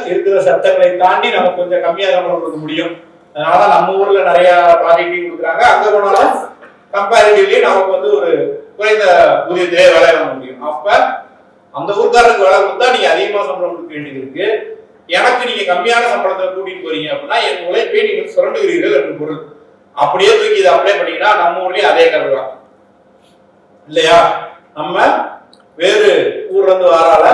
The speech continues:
நம்ம லேசா அப்படிதான் பண்ணிக்கணும் இல்லையா? கொஞ்சம் ஹெவியா கூட பண்றோம். நீங்க ஊர் சைடுல எல்லாம் போய் கேட்டீங்கன்னா, "ஏன்பா நம்ம ஊர்ல ஆள் இல்லையா, நீ ஏன் வந்து ஒரு வேற ஒரு மாநிலத்துக்காரரை கொண்டு வந்திருக்க?" அப்படின்னா, "ரேஷன் அரிசி ஒரு டெய்லி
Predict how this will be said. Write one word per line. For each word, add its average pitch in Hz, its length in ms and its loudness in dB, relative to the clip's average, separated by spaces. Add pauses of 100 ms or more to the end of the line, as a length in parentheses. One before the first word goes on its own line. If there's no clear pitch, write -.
(680)
நம்ம 175 180 -6
லேசா 160 300 2
அப்படிதான் 151 320 0
பண்ணிக்கணும் 135 400 -8 (520)
இல்லையா? 156 300 -4
கொஞ்சம் 151 280 -6
ஹெவியா 180 260 2
கூட 185 160 6
பண்றோம். - 360 -4 (420)
நீங்க 185 200 -6
ஊர் 233 140 0
சைடுல 180 200 4
எல்லாம் 185 180 2
போய் 175 140 0
கேட்டீங்கன்னா, 170 380 0 (440)
"ஏன்பா - 360 0 (240)
நம்ம 175 240 -2
ஊர்ல 190 220 2
ஆள் 175 160 6
இல்லையா, 165 340 2
நீ 160 220 -4
ஏன் 175 200 0
வந்து 170 220 -6 (240)
ஒரு 139 160 -4 (640)
வேற 175 220 2
ஒரு 185 180 6
மாநிலத்துக்காரரை 180 580 -4
கொண்டு - 220 -12
வந்திருக்க?" 139 280 -12
அப்படின்னா, - 440 -2 (960)
"ரேஷன் 196 600 0
அரிசி 185 280 -2 (120)
ஒரு 180 180 4
டெய்லி 175 320 2